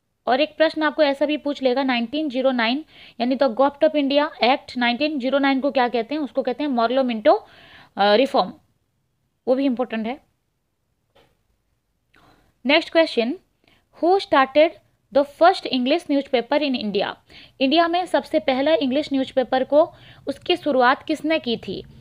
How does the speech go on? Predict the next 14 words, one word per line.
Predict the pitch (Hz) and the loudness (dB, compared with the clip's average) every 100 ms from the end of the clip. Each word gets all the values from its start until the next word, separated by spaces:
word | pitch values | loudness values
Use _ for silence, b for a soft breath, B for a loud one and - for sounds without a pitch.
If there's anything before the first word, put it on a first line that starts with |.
| b - | b -6
ठीक | 285 285 | -4 0
है, | 320 349 | 2 2
पहले | - - 269 277 330 | -2 -2 2 4 2
इंग्लिश | 294 240 320 285 | 2 -2 -2 -2
न्यूज़पेपर | 277 269 269 277 | -2 0 -2 0
की | 277 | -4
शुरुआत | 269 247 233 262 | -4 0 0 0
हुई | 294 | -4
थी | - 381 B B B | -2 -4 B B B
जेए | 202 302 330 285 | -2 0 2 2
हिके | 339 302 - 330 | 2 0 4 2
से। | 311 190 - - - | 2 -4 -6 -14 -4
याद | 254 269 | 0 2
रखिएगा, | 294 294 277 330 | 2 2 0 0